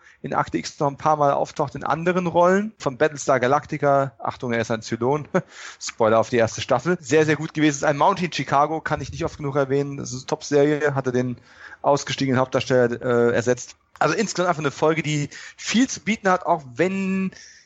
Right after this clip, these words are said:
ja, wie gesagt, ich früher vielleicht ein bisschen mehr drauf abgefahren bin, aber ich bin da ganz nah bei dir. Ich hab hier, glaub ich, äh, nee, nicht glaub ich, hier ist ja die Liste, <laughs> sieben Komma fünf Punkte gegeben, also auch nah dran. Florian,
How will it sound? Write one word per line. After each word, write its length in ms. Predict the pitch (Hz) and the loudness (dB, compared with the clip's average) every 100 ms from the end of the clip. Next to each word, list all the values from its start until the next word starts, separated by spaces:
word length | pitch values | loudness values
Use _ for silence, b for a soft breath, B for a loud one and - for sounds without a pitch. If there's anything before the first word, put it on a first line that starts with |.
| _ - | _ -2
ja, 360 | 131 165 151 | 2 4 2
wie 100 | 135 | 0
gesagt, 300 | 147 131 131 | -2 0 -2
ich 140 | 151 - | -6 -14
früher 340 | - 170 170 | -6 0 2
vielleicht 240 | 147 139 127 | 2 -2 -4
ein 60 | |
bisschen 280 | 165 - 151 | -8 -6 -2
mehr 140 | 143 147 | 0 0
drauf 120 | 127 | -2
abgefahren 540 | 127 - 127 123 120 | -6 -8 -2 0 0
bin, 120 | 117 120 | 0 0
aber 140 | 113 | 0
ich 200 | 117 - - _ - | -2 -6 -16 _ -6
bin 160 | 135 | 0
da 140 | 127 110 | 2 2
ganz 260 | 117 123 | 0 0
nah 140 | 120 107 | 0 2
bei 200 | 104 120 | 2 2
dir. 100 | 117 | 0
Ich 80 | - | -4
hab 100 | - | -6
hier, 120 | 110 | 0
glaub 240 | 113 113 | 2 2
ich, 200 | 107 - B B B B - | 0 -10 B B B B -4
äh, 160 | 110 117 | -2 0
nee, 160 | 120 | -2
nicht 200 | 104 90 - | -2 -4 0
glaub 160 | 101 | 0
ich, 60 | 98 | 0
hier 60 | 101 | -4
ist 80 | - | 0
ja 60 | |
die 80 | 98 | 0
Liste, 400 | 117 - 117 185 - | 0 2 2 2 0
<laughs> 40 | |
sieben 260 | - 143 143 | -8 -8 -2
Komma 140 | 135 | -2
fünf 220 | 117 131 | -2 -6
Punkte 260 | - 147 139 | -8 -4 -2
gegeben, 340 | 123 117 120 110 | 0 0 0 0
also 280 | 107 110 B B B | 0 0 B B B
auch 240 | - 127 | 0 0
nah 220 | 127 113 113 | 2 2 2
dran. 380 | 107 117 135 b b b _ | 2 0 0 b b b _
Florian, 1040 | - 113 127 156 151 147 143 143 143 135 | -12 0 4 4 4 4 4 2 -4 -16